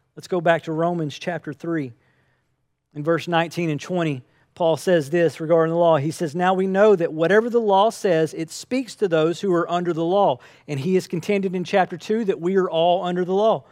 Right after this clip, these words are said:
"so that every mouth may be stopped and the whole world may be held accountable to God." Verse twenty, "For by the works of the law, no human being will be justified in his sight." Did you catch that? In the entirety of all of that,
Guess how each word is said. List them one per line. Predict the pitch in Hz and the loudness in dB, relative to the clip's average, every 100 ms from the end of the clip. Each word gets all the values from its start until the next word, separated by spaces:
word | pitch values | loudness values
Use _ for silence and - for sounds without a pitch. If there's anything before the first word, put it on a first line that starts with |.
| _ _ _ _ _ _ _ | _ _ _ _ _ _ _
"so | - 220 254 | 4 6 8
that | 214 170 | 8 8
every | 175 214 220 175 | 6 4 4 0
mouth | 180 190 220 - | 2 2 0 -2
may | 202 180 | -2 0
be | 151 | -4
stopped | - - 208 214 220 | -8 -6 -2 -2 -4
and | 175 | -6
the | 156 | -6
whole | 123 214 226 | -2 2 2
world | 214 226 226 170 160 165 | 4 6 8 6 2 -2
may | 160 | -4
be | 143 | -4
held | 131 127 190 214 | -8 -4 -2 -2
accountable | 208 - 175 156 147 147 _ _ | -4 -4 -4 -2 -4 -6 _ _
to | 160 | -10
God." | 143 170 139 123 - _ | -2 0 0 -2 -10 _
Verse | 147 139 | -6 -6
twenty, | - 208 202 | -6 -4 -2
"For | 196 175 | -2 -6
by | 147 160 | -2 0
the | 151 139 | 0 -2
works | 143 208 - 233 | 0 -2 -2 -6
of | |
the | 226 | -2
law, | 170 151 151 147 | 2 2 2 -2
no | 143 139 | -4 -4
human | 127 - 208 233 220 | -6 -6 -4 -4 -4
being | 156 156 156 139 | -4 -4 -6 -6
will | 151 185 185 | -2 0 0
be | 156 165 160 | -4 -6 -8
justified | 123 165 165 - 143 139 139 131 - - _ | -8 -8 -8 -10 -8 -4 -2 -4 -10 -20 _
in | 170 170 | -8 -6
his | 151 156 | -4 -6
sight." | - 170 151 135 | -6 -4 -2 -4
Did | 143 | -10
you | 135 135 | -14 -4
catch | 190 185 - | -2 -2 -2
that? | 139 139 | -2 -2
In | 151 | -8
the | 147 | -8
entirety | 139 180 214 240 233 | -2 6 6 6 0
of | 226 | -4
all | 180 170 160 | -2 -2 -2
of | 127 | -6
that, | 127 | -12